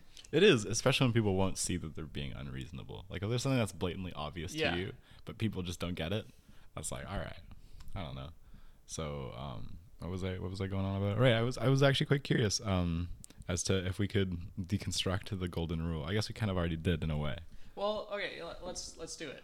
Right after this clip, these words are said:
Speaker 2: So, "Do unto others as
Speaker 1: As
Speaker 2: you
Speaker 1: you
Speaker 2: would
Speaker 1: would
Speaker 2: have them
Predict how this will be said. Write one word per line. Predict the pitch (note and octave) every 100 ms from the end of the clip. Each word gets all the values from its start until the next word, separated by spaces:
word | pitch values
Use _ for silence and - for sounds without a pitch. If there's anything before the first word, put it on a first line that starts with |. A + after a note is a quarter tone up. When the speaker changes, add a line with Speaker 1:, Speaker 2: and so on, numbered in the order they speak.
| -
Speaker 2:
So, | - - D#3+ D#3 D3+ D#3 - - - - - - - - -
"Do | E3 F3 F#3+
unto | F3 F3+
others | D3+ C#3+ C#3 C#3 C#3 - - - - - -
as | C#3+ B2
Speaker 1:
As | E2 -
Speaker 2:
you |
Speaker 1:
you | G3
Speaker 2:
would | F#2+
Speaker 1:
would | -
Speaker 2:
have | C3+ -
them | C3+ C3